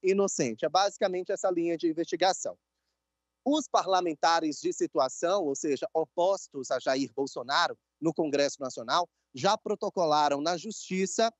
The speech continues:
no S T F, um pedido de prisão preventiva contra o ex-presidente, alegando que ele queria fugir das investigações, buscar abrigo.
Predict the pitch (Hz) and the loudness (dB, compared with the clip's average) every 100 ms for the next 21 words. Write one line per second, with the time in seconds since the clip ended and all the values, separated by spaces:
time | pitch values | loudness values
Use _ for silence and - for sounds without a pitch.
0 | _ - 160 135 - 131 220 165 160 - | _ -2 0 0 -2 -2 2 2 2 -2
1 | 196 _ _ 185 185 202 208 202 190 196 | -8 _ _ -6 -2 -2 -2 -4 -4 -4
2 | 202 180 185 180 196 202 185 185 175 185 | -4 0 -2 2 0 0 -2 0 0 0
3 | - 180 180 196 - 170 175 - 180 214 | -2 -4 0 0 2 4 2 2 -2 0
4 | 175 170 139 - _ _ 180 180 175 160 | 0 0 -2 -10 _ _ 0 2 2 0
5 | 196 220 156 190 180 - 190 180 202 - | 0 0 0 0 0 2 2 2 2 -2
6 | _ _ - 254 - 220 185 165 147 165 | _ _ -2 -2 0 0 0 2 0 0
7 | 156 151 165 165 - 143 131 156 170 - | -6 -6 -2 -2 -2 -6 -8 -2 -4 0
8 | 202 220 208 160 127 127 110 | 2 4 4 2 2 2 2